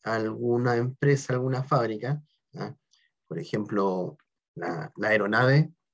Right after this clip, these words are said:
ahora que estoy guiando un trabajo de título de, de un estudiante de Santiago, de, de, de su carrera, eh, sí, pues, me dice, "Profe, aquí no se le llama planes de mantenimiento, se le llama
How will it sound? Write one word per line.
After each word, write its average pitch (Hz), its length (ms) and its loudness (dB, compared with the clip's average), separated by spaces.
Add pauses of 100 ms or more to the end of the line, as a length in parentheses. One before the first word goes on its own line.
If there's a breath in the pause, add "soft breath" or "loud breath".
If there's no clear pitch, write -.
(760)
ahora 98 160 -4
que 85 100 -8
estoy 95 200 -2
guiando 92 300 -4
un 92 80 -8
trabajo 90 320 -6
de 85 60 -2
título 90 320 -6
de, 82 300 -4 (500)
de 82 200 -4
un 85 600 -4 (200)
estudiante 90 840 -2
de 87 120 0
Santiago, 110 800 -2 (320)
de, 92 680 -6
de, 92 320 -8
de 92 120 -4
su 95 140 -6
carrera, 120 540 2 (540)
eh, 101 500 0 (460)
sí, - 100 -8
pues, 107 200 -4
me 98 140 -6
dice, - 140 -8
"Profe, - 280 -8
aquí 98 280 -4
no 98 140 -4
se - 120 -6
le 87 100 -6
llama 87 240 -6
planes 98 220 -6
de 101 40 -6
mantenimiento, 107 680 -4
se - 120 -12
le 92 80 -4
llama 95 260 -4